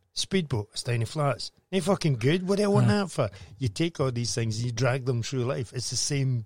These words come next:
Speaker 1: principle as the
Speaker 2: Aye.
Speaker 1: baggage. But the spirituality thing and the musical connections where
Speaker 2: Aye.
Speaker 1: that the spiritual thing, it, it doesn't really work.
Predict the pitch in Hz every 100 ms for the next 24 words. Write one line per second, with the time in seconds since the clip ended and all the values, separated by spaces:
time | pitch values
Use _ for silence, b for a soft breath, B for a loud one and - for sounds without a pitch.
0 | - - 143 - 110 117 110 143 139 131
1 | 147 - - B B - 147 131 - 170
2 | 165 143 147 135 127 127 135 120 113 117
3 | 131 131 - 113 - 120 123 - 113 101
4 | 123 110 139 117 B B B B _ -
5 | 131 - - - - 110 101 147 - 139
6 | 120 135 123 117 107 127 - 139 135 123
7 | 120 120 117 -